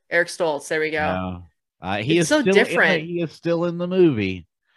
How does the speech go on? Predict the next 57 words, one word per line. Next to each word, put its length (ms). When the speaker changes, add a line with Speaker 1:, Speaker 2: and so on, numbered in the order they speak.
Speaker 1:
Is 160
he? 160
Oh, 60
like, 100
the 60
Speaker 2:
Uh, 40
Speaker 1:
back 180
of 60
his 120
head? 400
Is 120
Speaker 2:
the 60
Speaker 1:
he 60
Speaker 2:
back 140
Speaker 1:
shot? 220
Speaker 2:
of 60
his 180
head 360
during, 200
Speaker 1:
Yeah. 300
Speaker 2:
uh, 160
the 140
diner 380
scene 320
in 60
the 80
first 340
movie 320
is, 220
Speaker 1:
Oh, 40
Speaker 2:
he 100
is 80
Speaker 1:
that's 80
Speaker 2:
still 160
Speaker 1:
right. 240
Speaker 2:
in 60
there. 380
Uh, 340
I 60
mean, 200
it's 180
as 160
much 320
as, 280
you 120
know, 460
uh, 500
what's 320
her 140
name 380
was, 560
was 180
still 300
in 60
The 100
Amazing 380
Spider-Man, 880